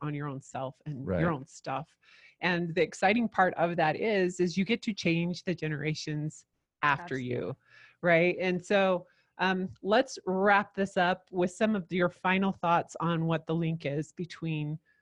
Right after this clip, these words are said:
Speaker 1: trust and femininity.
Speaker 3: I would just submit to women, when I look at my story with Sarah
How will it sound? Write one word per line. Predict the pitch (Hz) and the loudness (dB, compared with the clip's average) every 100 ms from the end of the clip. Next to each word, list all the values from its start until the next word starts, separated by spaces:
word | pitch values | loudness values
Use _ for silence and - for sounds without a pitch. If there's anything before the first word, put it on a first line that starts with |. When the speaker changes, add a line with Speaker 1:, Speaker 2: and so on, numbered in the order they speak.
| _ _ | _ _
Speaker 1:
trust | - 143 151 - 151 | -6 -4 -6 -10 -12
and | 143 | -10
femininity. | 139 143 147 - - - _ _ _ _ _ _ _ _ _ _ _ _ _ _ _ _ _ - - - | -10 -12 -12 -14 -16 -20 _ _ _ _ _ _ _ _ _ _ _ _ _ _ _ _ _ -20 -20 -8
Speaker 3:
I | 196 208 220 247 269 | 0 2 2 0 -4
would | 214 208 185 | -4 -6 -6
just | - 208 - - | -8 -10 -10 -12
submit | 196 196 202 202 - - - | -12 -10 -6 -6 -6 -12 -12
to | 196 175 165 | -10 -8 -10
women, | 165 170 170 160 170 175 | -8 -6 -6 -8 -10 -8
when | 175 | -2
I | 170 | -2
look | 175 180 175 | -2 -4 -4
at | - | -4
my | 185 175 | -6 -8
story | - 180 165 160 160 165 - | -8 -6 -4 -4 -8 -12 -18
with | 170 170 165 156 160 _ - | -8 -2 0 -2 -6 _ -20
Sarah | - 170 160 156 156 | -8 -4 -2 -2 -4